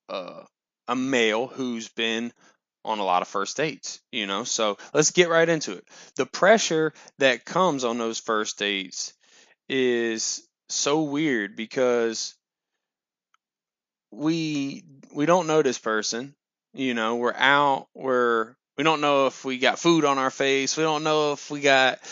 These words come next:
you know, something hanging out of our nose. So it's already a interesting situation to be in.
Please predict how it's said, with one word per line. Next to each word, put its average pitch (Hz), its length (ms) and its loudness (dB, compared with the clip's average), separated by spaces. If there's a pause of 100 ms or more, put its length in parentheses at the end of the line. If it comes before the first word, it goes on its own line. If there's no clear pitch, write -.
(220)
you 165 140 2
know, 135 400 4
something 151 500 2
hanging 151 200 2
out 135 300 4
of 131 100 0
our 127 100 4
nose. 139 640 4 (320)
So 147 420 4
it's 156 220 0
already 156 600 6
a 127 280 4
interesting 139 580 0
situation 135 680 -2
to 113 60 -8
be 127 480 -2
in. 135 260 -8